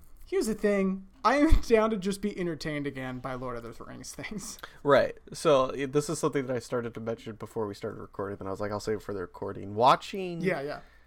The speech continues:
Speaker 2: Hot D, um, you know, it didn't give me, like, the same sense of, like,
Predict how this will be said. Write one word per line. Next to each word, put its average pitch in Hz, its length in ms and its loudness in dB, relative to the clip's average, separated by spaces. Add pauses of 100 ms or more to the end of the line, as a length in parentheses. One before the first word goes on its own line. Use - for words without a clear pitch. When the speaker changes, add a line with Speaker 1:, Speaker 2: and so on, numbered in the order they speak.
(120)
Speaker 2:
Hot 131 400 2
D, 104 540 -6 (1400)
um, 104 480 0 (300)
you 156 100 -2
know, 156 140 6
it 147 140 4
didn't 185 340 -6
give 139 220 -2
me, 151 260 -2
like, 120 260 -4
the 113 100 -8
same 117 400 -6
sense - 720 -6
of, 110 220 -8
like, 101 480 -10